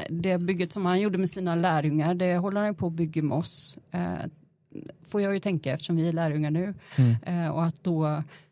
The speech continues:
Speaker 1: eh, formar han ju oss i att funka tillsammans också.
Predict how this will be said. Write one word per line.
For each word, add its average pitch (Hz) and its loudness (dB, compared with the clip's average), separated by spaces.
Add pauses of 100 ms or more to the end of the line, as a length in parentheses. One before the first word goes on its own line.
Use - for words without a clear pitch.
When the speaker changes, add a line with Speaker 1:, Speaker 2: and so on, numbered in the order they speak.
(560)
Speaker 1:
eh, - -12 (880)
formar 196 2
han 180 4
ju 185 4
oss - -2
i 175 2
att 160 0
funka 156 0
tillsammans 143 -4
också. - -8